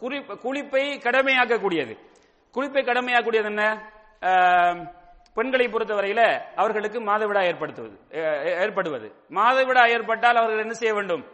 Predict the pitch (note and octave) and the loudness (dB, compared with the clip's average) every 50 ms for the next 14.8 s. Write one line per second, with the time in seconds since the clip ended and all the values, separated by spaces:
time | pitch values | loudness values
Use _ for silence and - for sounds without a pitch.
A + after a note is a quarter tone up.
0 | - _ _ _ _ _ _ _ - E3 G3 G3 F#3+ G#3 F#3 F#3 F3+ F3 F3+ G#3 | -20 _ _ _ _ _ _ _ -4 -2 -2 0 0 -2 -2 -2 -2 -2 -2 -2
1 | A3 A3+ G#3+ A#3 G#3+ G3 G3+ E3 F#3 F#3 F#3+ G#3+ A3 F#3 F#3 F3 F#3+ A3 A#3 G3+ | -2 -2 -2 -4 -4 -4 -4 -4 -2 -2 0 0 0 0 0 -2 -4 -6 -6 -6
2 | F#3 E3 E3+ F3+ F3+ F3+ G3+ B3 C4 - - - - _ _ _ _ - G3 G#3 | -8 -4 0 0 0 0 0 -4 -6 -12 -16 -20 -20 _ _ _ _ -8 -6 -6
3 | A3 - G3 F3+ D#3 D3 C#3 C3+ D3+ E3 D#3 A2+ - _ _ _ _ _ _ _ | -6 -4 -4 -4 -4 -4 -4 -4 -6 -6 -6 -10 -18 _ _ _ _ _ _ _
4 | _ _ _ _ _ _ _ _ _ _ _ E3 G3 A3 B3 C4 B3 A#3+ A#3 A3+ | _ _ _ _ _ _ _ _ _ _ _ -4 -2 0 0 0 2 4 4 4
5 | A3 G3+ G#3 G#3 G3+ G3 - A3 A#3 A3+ G3+ F#3+ G3 F#3+ F3 F#3 D#3+ F3+ G3 G#3 | 4 4 2 2 2 0 0 2 2 2 2 2 -2 -6 -6 -6 -6 -4 -2 -2
6 | A3 G#3 F#3+ F3+ F3+ F3+ E3+ D3 C3+ A#2+ A2+ F#2+ - - _ _ _ _ _ _ | -2 0 0 -2 -2 -2 -4 -6 -6 -8 -10 -14 -16 -20 _ _ _ _ _ _
7 | _ _ _ _ _ _ _ _ _ - - G3 A#3+ C4+ C4+ B3 C4 C4 C4+ C4 | _ _ _ _ _ _ _ _ _ 0 0 2 2 2 0 0 -2 -2 -4 -4
8 | B3+ C#4 A#3 G#3+ G#3+ E3+ A#3 A3+ F#3 - - - - - - - - _ - E3 | -6 -6 -6 -6 -4 2 4 4 4 4 0 -8 -16 -20 -20 -20 -20 _ -8 -8
9 | G#3+ G#3 B3+ C4 C#4 - B3+ B3+ B3+ B3+ A#3+ A#3+ A3+ A3+ A3+ A#3 B3 C4 - - | -2 2 4 2 4 2 0 -2 0 0 0 0 2 2 4 4 4 2 0 -8
10 | - - - - - - - _ _ _ _ _ - A3+ C4 C#4 C#4 C#4 A#3+ A3 | -16 -20 -20 -20 -20 -20 -20 _ _ _ _ _ -10 -6 2 2 2 2 2 0
11 | B3 B3 B3 B3 B3+ B3 A#3+ A3+ A3+ A3+ F#3+ G3 A3+ A#3+ A#3+ G#3+ G3 - E3+ B2 | 0 0 0 2 2 2 4 4 0 0 0 -2 0 0 2 2 0 -2 -4 -8
12 | - - - - _ _ _ - G#3 A3+ B3+ B3+ A#3+ G3+ A#3 A3+ G#3+ A3 A3 B3 | -8 -10 -20 -20 _ _ _ -6 -4 2 2 2 2 2 0 0 2 4 6 4
13 | C4+ - - - A3+ A#3+ C4 C4 C4 F#3+ A3+ A#3+ B3 B3+ B3 B3 A3+ G3 G#3+ G#3 | 4 4 0 -10 -8 0 0 0 0 2 0 0 2 2 2 0 0 -2 -4 -2
14 | A3 A#3+ B3+ C4 C4 B3+ A#3+ A#3+ B3+ C4 C#4 D#4 D4+ - - - | 0 0 0 0 2 0 0 4 4 4 2 2 -2 -8 -14 -20